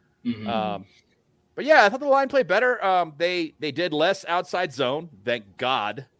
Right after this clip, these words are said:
Speaker 1: Kept
Speaker 2: Um,
Speaker 1: it inside.
Speaker 2: kept it inside. They did some zone. They did some duo. They did some gap blocking.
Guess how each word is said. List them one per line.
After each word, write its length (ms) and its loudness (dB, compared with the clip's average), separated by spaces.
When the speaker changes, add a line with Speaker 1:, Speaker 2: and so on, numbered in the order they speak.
Speaker 1:
Kept 220 -4
Speaker 2:
Um, 220 0
Speaker 1:
it 60 0
inside. 920 -2
Speaker 2:
kept 240 -2
it 80 0
inside. 640 4
They 100 -2
did 200 -4
some 260 -2
zone. 340 0
They 80 -6
did 160 -12
some 140 -12
duo. 680 -2
They 80 -8
did 140 -14
some 140 -16
gap 280 0
blocking. 380 -4